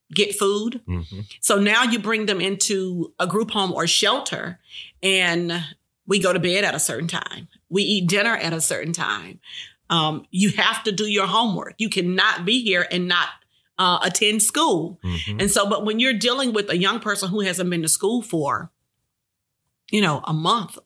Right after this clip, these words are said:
Speaker 1: or two months, so we gotta ease into getting that young person back into school
Speaker 2: Mm-hmm.
Speaker 1: or just in some type of educational goals.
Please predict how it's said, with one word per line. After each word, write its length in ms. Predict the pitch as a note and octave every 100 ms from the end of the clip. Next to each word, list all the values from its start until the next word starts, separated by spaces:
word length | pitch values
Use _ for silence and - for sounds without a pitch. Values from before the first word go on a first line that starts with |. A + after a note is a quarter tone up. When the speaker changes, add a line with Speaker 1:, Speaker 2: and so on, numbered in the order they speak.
| -
Speaker 1:
or 120 | E3
two 300 | - C4 B3+
months, 440 | - - - - - - - - - _ _
so 400 | - G#3 F#3 -
we 120 | - A#3+
gotta 280 | G3+ E3 -
ease 360 | B3 B3+ B3 -
into 600 | G#3 A#3 - G#3 F3+ E3+
getting 300 | D#3 G#3+ G3+
that 200 | G3 D#3+
young 180 | F#3+ F3+
person 300 | F3+ E3+ E3+
back 240 | E3 E3
into 200 | E3 D#3+
school 360 | D3 - F3+ E3+
Speaker 2:
Mm-hmm. 80 | -
Speaker 1:
or 100 | F3
just 240 | F#3 F3+
in 180 | F3+ F#3 C3+ - -
some 180 | F#3+ F#3+
type 220 | E3+ F3
of 120 | E3
educational 640 | F3 E3+ E3 F3+ F3 E3+ E3
goals. 640 | E3 D#3 C3 - - -